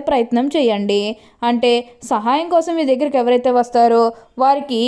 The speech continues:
కాదు అనకుండా చేయండి. దానికి తగ్గట్టుగా మీరు ఫలితం అనేది కూడా మీరు తప్పకుండా చూస్తారని చెప్పవచ్చు. ఈ వృషభ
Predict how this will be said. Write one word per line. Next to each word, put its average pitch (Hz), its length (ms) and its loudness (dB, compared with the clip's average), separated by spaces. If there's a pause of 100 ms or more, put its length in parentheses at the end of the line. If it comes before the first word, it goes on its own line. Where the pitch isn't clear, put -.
(120)
కాదు 240 320 0 (140)
అనకుండా 247 460 0
చేయండి. 202 460 0 (380)
దానికి 277 360 0
తగ్గట్టుగా 233 440 2 (180)
మీరు 254 260 4 (180)
ఫలితం 285 360 0
అనేది 240 220 0
కూడా 233 220 2 (100)
మీరు 226 240 2
తప్పకుండా 233 600 0
చూస్తారని 262 600 0
చెప్పవచ్చు. 208 580 -2 (460)
ఈ 302 140 0
వృషభ 285 340 0